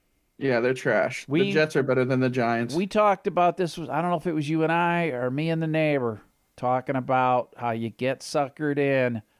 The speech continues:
Speaker 2: Oh, it was
Speaker 1: This is
Speaker 2: you
Speaker 1: a
Speaker 2: and
Speaker 1: trap
Speaker 2: I,
Speaker 1: game for sure.
Speaker 2: where it's like Giants fifty-six, Lions seven.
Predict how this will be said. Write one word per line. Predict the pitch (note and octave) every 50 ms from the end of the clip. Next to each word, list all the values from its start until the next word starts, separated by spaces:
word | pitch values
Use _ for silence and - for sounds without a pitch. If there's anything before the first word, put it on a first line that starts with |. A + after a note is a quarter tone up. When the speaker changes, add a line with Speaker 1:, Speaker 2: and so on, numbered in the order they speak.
| _ -
Speaker 2:
Oh, | - C#3 D3 D3
it | D3 C#3
was | C#3 B2
Speaker 1:
This | - -
is |
Speaker 2:
you | D#3
Speaker 1:
a | D3+ D3
Speaker 2:
and | C#3 A#3+
Speaker 1:
trap | B3 C4+ C4
Speaker 2:
I, | B3
Speaker 1:
game | A#3 G#3+ F3+ D3+ C#3+
for | C3+ - E3+ E3 D3
sure. | - - - A#3 B3 G#3+ E3+ A#2 A#2 - -
Speaker 2:
where | C3 C#3 C#3+ C#3 C#3
it's | C3+ B2+ -
like | D3+ D3 C#3 C3+ B2 G#2+
Giants | - D3 D3 C#3+ D3+ D#3 D#3 D3 - -
fifty-six, | - D#3+ D3 - - C#3+ B2 - D#3+ D3+ C3 - -
Lions | C#3 C3 B2+ C3+ C3+ C3 B2 A2+ -
seven. | - - C#3+ C3 B2+ B2+ B2 A#2 B2+ B2 A#2+ A2